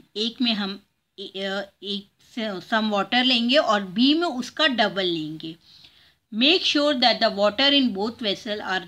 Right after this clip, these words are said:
the sa-, are at the same temperature। और उनका जो वाटर का टेम्परेचर है वो हम सेम रखेंगे। Rise the temperature of water in both vessel by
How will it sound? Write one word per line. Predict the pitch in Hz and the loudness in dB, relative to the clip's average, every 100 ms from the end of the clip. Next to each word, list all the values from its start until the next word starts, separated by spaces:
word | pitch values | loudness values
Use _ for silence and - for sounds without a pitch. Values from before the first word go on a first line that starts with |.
| - | -6
the | 254 254 | -8 -8
sa-, | - 180 - | -10 -12 -6
are | 202 202 170 190 _ - | -2 -2 -4 -16 _ -2
at | 254 294 - | 0 0 -2
the | 247 247 - | -4 -4 -6
same | 185 170 | -8 -8
temperature। | 165 160 - - 208 | -10 -12 -16 -14 -12
और | 220 196 | -8 -6
उनका | 202 202 220 | -4 -2 -2
जो | 226 233 | -2 -6
वाटर | 190 185 240 254 | -4 -4 -2 -2
का | 254 247 | 0 0
टेम्परेचर | 247 214 190 - 226 233 226 | 2 0 -2 -2 -2 0 -2
है | 196 170 185 | -2 -8 -12
वो | 196 | -8
हम | 202 220 359 | -6 -4 -6
सेम | - 254 196 185 | -6 -6 -6 -8
रखेंगे। | 156 - 202 196 190 170 _ _ _ _ _ _ _ _ _ _ _ _ _ _ - _ - | -12 -16 -18 -18 -20 -20 _ _ _ _ _ _ _ _ _ _ _ _ _ _ -20 _ -2
Rise | 233 240 359 359 | 4 4 4 2
the | 381 339 | 0 2
temperature | 254 208 226 220 262 262 | 2 2 0 0 0 0
of | 220 196 | 0 -2
water | 185 175 233 | -6 -4 -6
in | 233 214 165 | -4 -6 -6
both | 185 226 | -8 -8
vessel | 220 170 - 170 | -8 -10 -10 -8
by | 220 | -6